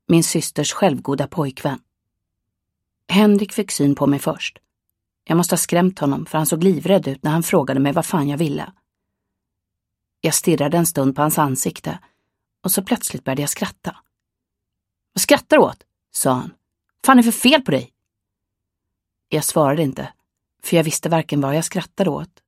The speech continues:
eller vad som var fel på mig. "Spring tillbaka till dansen, knäppis", sa Erik. "Gå in och dra en vals eller något." "Min kavaljer är borta", sa jag. Och i samma ögonblick som jag sa det slog min sinnesstämning om,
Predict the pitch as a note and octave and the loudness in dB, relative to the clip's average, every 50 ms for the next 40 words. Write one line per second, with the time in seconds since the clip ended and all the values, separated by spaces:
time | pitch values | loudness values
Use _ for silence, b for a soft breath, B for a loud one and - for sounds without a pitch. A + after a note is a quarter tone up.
0 | _ _ - F3+ E3 D3+ D3+ D3+ - D3+ D3+ D3 - - C3 C3 C#3 C#3 - C#3+ | _ _ -2 0 0 0 -2 -2 -2 -2 -2 -2 -2 -4 -4 -4 -4 -6 -6 -6
1 | C3+ B2+ - - _ _ _ _ _ _ _ _ _ _ _ _ _ _ _ _ | -6 -6 -10 -12 _ _ _ _ _ _ _ _ _ _ _ _ _ _ _ _
2 | _ _ _ _ _ _ _ _ _ _ _ _ - - - - G#3+ G3 F#3+ F#3+ | _ _ _ _ _ _ _ _ _ _ _ _ -8 -6 -2 2 4 2 4 2
3 | F#3 F3 G3 G3 G3 G3+ G3 F#3 E3+ F3+ F3 G3 F#3+ - F3+ D#3+ - F3 D3+ - | 2 2 2 2 2 2 0 2 4 4 2 2 2 0 0 0 0 0 0 0
4 | - D3 D3+ - - - _ _ _ _ _ _ - - - B2+ C3 - D#3 C#3+ | 0 -2 -2 -2 -6 -8 _ _ _ _ _ _ -6 0 0 0 0 0 -4 -10
5 | C3 C#3 - C3 _ - _ _ _ _ _ _ _ _ _ _ _ _ _ _ | -10 -10 -12 -14 _ -20 _ _ _ _ _ _ _ _ _ _ _ _ _ _
6 | - - F#3 G3+ G#3+ G#3+ G#3 F#3 F#3+ F#3 F3 E3+ E3 E3 F3+ G3+ G#3 - A3 F#3+ | -2 4 6 6 6 6 6 6 6 6 6 6 6 4 4 4 2 2 2 4
7 | D#3+ C#3+ C#3 - _ - _ _ _ _ _ _ _ _ _ _ _ _ _ _ | 4 4 2 0 _ -18 _ _ _ _ _ _ _ _ _ _ _ _ _ _
8 | _ _ _ _ _ _ _ _ _ _ - G#3 G#3 - - G#3+ A3+ A3+ A#3 A#3 | _ _ _ _ _ _ _ _ _ _ 0 2 2 2 2 2 4 6 6 6
9 | G#3 F#3 G3 G3+ - - - F#3 D#3+ - _ _ _ _ _ _ - - - C3+ | 6 4 2 0 -4 0 -2 -2 -2 -2 _ _ _ _ _ _ -12 -6 -4 -4
10 | - - - - _ _ _ _ _ _ _ _ _ _ _ _ _ _ _ _ | -4 -4 -8 -16 _ _ _ _ _ _ _ _ _ _ _ _ _ _ _ _
11 | _ _ _ _ _ _ _ _ _ _ _ - G3+ F#3+ G3 - - A#3 A3 A3 | _ _ _ _ _ _ _ _ _ _ _ 0 2 2 2 4 4 4 4 4
12 | A#3 - G3 E3+ C#3+ - D3 D3+ D#3 - - - - - F3+ E3+ D#3 - - F3+ | 2 2 0 -2 0 0 0 -2 -2 -2 -6 -8 -4 -2 -2 -2 -2 -2 -2 -2
13 | F3 D#3 - D#3 D#3 - - _ _ _ _ _ _ _ - - - G#3 F3+ D3+ | -2 -2 -4 -6 -12 -14 -18 _ _ _ _ _ _ _ -8 -4 0 0 0 2
14 | D#3 D#3 D3+ - - - D3 C#3+ C#3 - - D#3+ D3 D3+ D#3+ E3 D#3 C#3+ - | 2 2 2 2 2 2 2 2 2 2 2 2 2 4 4 2 0 0 -4